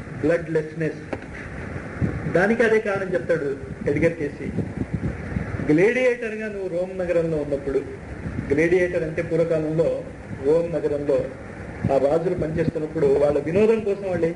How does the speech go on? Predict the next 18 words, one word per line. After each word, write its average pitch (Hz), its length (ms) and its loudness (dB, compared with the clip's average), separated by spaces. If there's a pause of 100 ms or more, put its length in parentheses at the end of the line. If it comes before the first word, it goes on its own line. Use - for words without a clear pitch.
చేసేవారంటే 175 680 2 (960)
సింహాన్ని 220 580 4 (140)
ఒక 196 120 0
మనిషిని 175 420 -2
వదిలేసేవారు 151 580 2 (560)
అన్నాడు 151 220 -4
వీడు. - 460 -8 (460)
మనిషే 214 400 4
సాధారణంగా 233 460 0
చచ్చిపోయేవాడు, 196 580 2 (260)
అది 160 120 0
పీక్కుని 220 580 2
ఆ 175 100 2
మనిషిని 180 400 0
తింటూ 165 320 2
ఉంటే 139 500 2 (260)
ఆనందించేవారు 139 600 4 (140)
చూసి. 123 180 -10